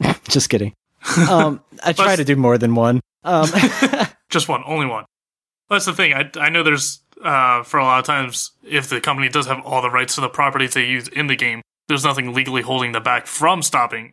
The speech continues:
Speaker 2: uh, from releasing it to the public. I think they just don't want to. They see it as, like, "We put all this money, time, and effort into this game. Why would we just give it away for free for everyone else?" And instead, they th-, see it as a, something as value, where they're like,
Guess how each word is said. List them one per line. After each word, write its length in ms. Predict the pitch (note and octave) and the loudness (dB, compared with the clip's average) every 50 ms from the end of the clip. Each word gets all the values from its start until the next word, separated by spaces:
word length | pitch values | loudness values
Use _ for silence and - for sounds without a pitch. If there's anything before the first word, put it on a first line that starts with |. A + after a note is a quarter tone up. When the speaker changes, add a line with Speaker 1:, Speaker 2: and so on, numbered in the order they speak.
| _ - | _ -6
Speaker 2:
uh, 160 | C#3+ C#3 C3+ | -4 -4 -2
from 420 | C3+ - E3+ E3+ D3+ C3 A#2+ C3 - | -2 0 -2 -2 -2 -4 -10 -14 -12
releasing 380 | C#3+ C#3 B2+ C3 B2+ - - D3 | -10 -8 -6 -6 -6 -6 -6 -8
it 80 | C3 | -8
to 80 | - D3 | -10 -10
the 80 | B2+ A#2 | -10 -6
public. 320 | - C3+ C3 B2 C3 C3 _ _ _ _ _ _ _ | -4 -4 -2 -4 -6 -8 _ _ _ _ _ _ _
I 120 | - D#3 D#3+ | -4 -2 0
think 180 | D3+ E3+ D3 | 0 -2 0
they 100 | C#3 D3 | 0 0
just 160 | C3+ - C3 | 0 -2 -4
don't 200 | - B2 A2 G#2+ | -4 -6 -6 -2
want 180 | G#2+ B2 C3+ C3 | -2 -2 0 0
to. 200 | - - A2 G2 - _ _ _ _ _ _ _ _ - | -2 -6 -8 -16 -20 _ _ _ _ _ _ _ _ -6
They 100 | - C#3 | -4 0
see 200 | C#3 - E3 D#3 | 0 2 2 2
it 60 | D3 C#3 | 2 0
as, 120 | C3+ C3 | 0 -2
like, 140 | C3 B2 - | -2 -2 -2
"We 80 | C#3+ | -2
put 120 | C#3 C#3 D#3+ | 2 2 4
all 140 | D3 C#3+ C#3+ | 4 4 2
this 140 | C3+ - | 0 -4
money, 340 | C#3 C3 C3 C3+ C3+ C3+ C3 | -4 -2 0 0 0 0 -2
time, 320 | B2+ - - C3+ B2+ C3 B2+ | -2 -2 0 0 0 0 -2
and 100 | A#2+ B2+ | -4 -4
effort 340 | B2+ B2 - C#3+ C3+ C3+ | -2 -2 -2 -2 -4 -4
into 200 | - C3+ C3+ C3+ | -4 -6 -6 -4
this 160 | C#3 C3 A#2+ - | -6 -6 -6 -2
game. 360 | - D#3 D3 C3+ B2 A#2+ B2 _ _ _ _ _ _ _ - | 0 0 0 0 -2 -6 -12 _ _ _ _ _ _ _ -16
Why 300 | - C3+ C3 C3+ C3+ C3+ | -10 -2 2 2 2 4
would 140 | C#3 C3+ C3+ | 2 0 0
we 80 | C3+ C#3 | -2 -2
just 220 | C3+ C#3 - - | -2 -2 -4 -2
give 100 | - C3+ | -4 -6
it 80 | B2 A#2+ | -4 -4
away 120 | B2 B2 | -6 -6
for 140 | - - B2+ | -6 -8 -10
free 580 | - - - C#3+ C#3 C3 B2 A2+ A2+ A2+ _ _ _ _ _ | -8 -2 0 2 2 2 0 -2 -6 -12 _ _ _ _ _
for 200 | - - C#3+ B2+ | -8 -4 -2 -2
everyone 360 | B2 A#2 B2 A#2+ A#2 A2+ B2 | 0 -2 -4 -6 -6 -2 -2
else?" 280 | B2 A2+ A2 - - - _ _ _ _ _ _ _ - | -2 -2 -2 -4 -4 -6 _ _ _ _ _ _ _ -6
And 320 | - C3 C3 B2+ B2 B2 C3+ | -4 -2 -2 -2 -4 -6 -6
instead, 340 | C3+ B2+ - - D3+ C#3 | -6 -4 -4 -2 -2 -2
they 120 | C3 C3+ C3 | -2 -2 -4
th-, 280 | - - D3+ - - | -2 -4 -4 -4 -2
see 160 | - - D#3+ C#3+ | -2 0 0 0
it 80 | C3 | 0
as 140 | C3 A#2 - | -2 -2 -2
a, 280 | B2+ B2 A#2+ A#2 A#2 A2+ _ _ _ _ _ _ _ - | -2 -2 -4 -6 -8 -10 _ _ _ _ _ _ _ -6
something 300 | - - F3+ D#3+ D3+ C#3+ | -2 -2 0 2 2 0
as 120 | C3+ B2 | 0 0
value, 460 | B2 C3 C3+ C#3 C#3+ C3+ B2 B2 A#2+ | 0 0 0 2 0 0 -4 -6 -10
where 200 | A2+ A#2+ C3 C3 | -8 -6 -6 -6
they're 100 | C3 B2+ | -4 -4
like, 180 | B2+ C3 B2+ | -4 -6 -6